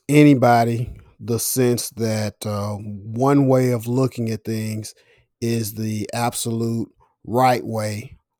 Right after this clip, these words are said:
um, all the time as it relates to, uh, matters of conscience, as it relates to matters of, you know, the fruit of the Spirit. Um, and I also, you know, today's just been,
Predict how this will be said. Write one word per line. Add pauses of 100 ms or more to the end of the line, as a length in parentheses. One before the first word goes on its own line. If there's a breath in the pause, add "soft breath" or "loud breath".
um,
all
the
time (500)
as
it
relates
to,
uh,
matters
of
conscience,
as
it
relates
to (360)
matters
of,
you
know,
the
fruit
of
the
Spirit. (580)
Um, (360 soft breath)
and
I
also,
you
know,
today's
just
been,